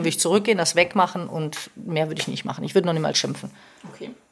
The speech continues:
Speaker 1: Ja, weil das ist ein Baby, das
Speaker 2: Mhm.
Speaker 1: weiß es noch nicht besser. Das wäre natürlich was anderes, wenn der Welpe, ich sag mal, vierzehn, fünfzehn, sechzehn Wochen alt ist, dann könnte man schon mal hingehen und sagen, "Hey, lass das." Aber grundsätzlich würde ich das einfach ignorieren.
Speaker 2: Mhm.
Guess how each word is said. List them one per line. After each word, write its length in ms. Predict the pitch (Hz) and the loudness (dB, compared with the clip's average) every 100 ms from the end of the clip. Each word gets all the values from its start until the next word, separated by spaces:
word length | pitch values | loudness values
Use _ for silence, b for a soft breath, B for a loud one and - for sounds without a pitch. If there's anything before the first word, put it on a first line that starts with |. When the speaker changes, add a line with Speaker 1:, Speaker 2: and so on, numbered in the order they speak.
| - | 0
Speaker 1:
Ja, 220 | - - | 0 2
weil 160 | 165 180 | 4 6
das 160 | 170 202 | 6 4
ist 140 | 190 | 4
ein 160 | - 160 | 2 4
Baby, 400 | 190 220 247 - | 4 4 2 -4
das 260 | 165 165 - | -2 -2 2
Speaker 2:
Mhm. 40 | 151 | 6
Speaker 1:
weiß 240 | 170 208 | 8 8
es 120 | 220 190 | 6 2
noch 120 | 175 | 0
nicht 200 | 185 - | -2 4
besser. 400 | 180 - 226 240 B | 6 8 4 2 B
Das 180 | 180 170 | 0 8
wäre 160 | 208 | 8
natürlich 300 | 202 202 202 | 8 4 2
was 140 | 175 - | 0 0
anderes, 400 | 196 220 214 - | 2 2 4 4
wenn 120 | 185 | 4
der 120 | 180 | 2
Welpe, 380 | 170 180 190 196 | 6 6 6 4
ich 100 | 175 | 4
sag 220 | - 175 | 4 4
mal, 360 | 185 160 160 160 | 6 6 6 4
vierzehn, 420 | - 196 196 180 | 4 4 4 0
fünfzehn, 460 | 160 185 170 - 170 | -4 -6 -4 -2 0
sechzehn 400 | 165 180 - 185 | 2 2 0 0
Wochen 220 | 175 190 | 0 0
alt 180 | 180 165 | -2 0
ist, 140 | 170 170 | 0 0
dann 60 | |
könnte 180 | 196 180 | -2 -2
man 80 | 165 | -2
schon 140 | - | 0
mal 80 | 160 | 0
hingehen 240 | 175 185 165 | 2 0 2
und 60 | |
sagen, 140 | 175 165 | 0 2
"Hey, 140 | 196 190 | 6 8
lass 240 | 160 - | 10 8
das." 320 | 190 240 - - | 8 6 2 2
Aber 240 | 185 175 165 | 4 6 4
grundsätzlich 640 | 185 180 175 160 151 - | 2 2 2 0 -4 -2
würde 160 | 165 143 | -2 -2
ich 80 | |
das 140 | - - | -4 -4
einfach 340 | 156 147 139 | -4 -2 -4
ignorieren. 540 | - - - - - - | -6 -10 -10 -8 -8 -6
Speaker 2:
Mhm. 180 | 170 | -8